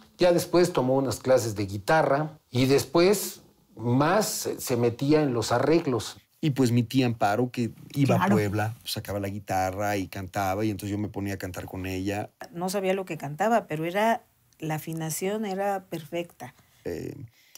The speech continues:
Speaker 2: y en algún momento me invitó de vacaciones aquí a, a
Speaker 3: A México.
Speaker 2: a México. La acompañé precisamente al Festival Loti,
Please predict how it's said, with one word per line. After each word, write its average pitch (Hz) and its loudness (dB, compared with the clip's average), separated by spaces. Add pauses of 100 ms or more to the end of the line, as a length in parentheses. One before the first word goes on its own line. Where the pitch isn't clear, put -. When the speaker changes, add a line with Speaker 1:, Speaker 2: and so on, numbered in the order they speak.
(420)
Speaker 2:
y 127 6
en 123 2
algún 123 4
momento 147 4
me 143 4
invitó 120 2
de 120 4
vacaciones 110 0
aquí 95 -8
a, 98 -6
a - -16 (100)
Speaker 3:
A 190 0
México. 165 2
Speaker 2:
a 95 -4
México. 95 -6 (120)
La 110 -2
acompañé 117 0
precisamente 113 -2
al 98 -6
Festival 104 -4
Loti, 92 -6